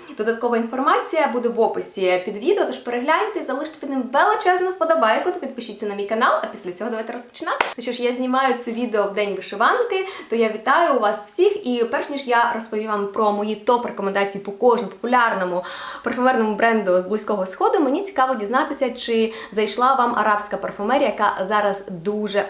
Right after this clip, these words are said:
в трендах. А давайте я розкажу вам про ось такий шикарний парфум від бренду Al Haramain. Це був найперший арабський бренд, з яким я ознайомилася, і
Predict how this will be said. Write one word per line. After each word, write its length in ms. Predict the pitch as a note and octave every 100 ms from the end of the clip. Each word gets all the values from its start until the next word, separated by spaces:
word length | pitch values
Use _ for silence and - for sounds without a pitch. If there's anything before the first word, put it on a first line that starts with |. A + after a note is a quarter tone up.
| -
в 20 |
трендах. 420 | F#3 D#3 - - -
А 460 | G#3 G#3+ G#3 G3 F#3+
давайте 440 | G3+ C4 A#4+ - - - - - - -
я 440 | A3 B3+ C4+ C4 A3+
розкажу 420 | B3 A#3+ A3+ C#4+
вам 220 | B3+ B3
про 260 | A3+ A3+ -
ось 160 | A#3+
такий 280 | - A#3 A3+
шикарний 460 | A3 G#3 G#3 G3+ G3
парфум 460 | G3 G3 E4 G#4+
від 140 | G4 G3+
бренду 260 | A3 A3
Al 200 | - G3 G3
Haramain. 440 | B3+ E4 E4 D#4+ D4
Це 140 | D4
був 220 | A3+ A3+ A3+
найперший 640 | G3+ G3 G3+ A3 - D4
арабський 420 | C#4+ C4+ C#4 C4+
бренд, 300 | A#3 B3 B3
з 40 | A#3
яким 260 | A#3 A#3
я 160 | A3+ A3
ознайомилася, 760 | A3 A3+ G#3 A3 A3 G#3+ G#3+
і 260 | - A3+ A3+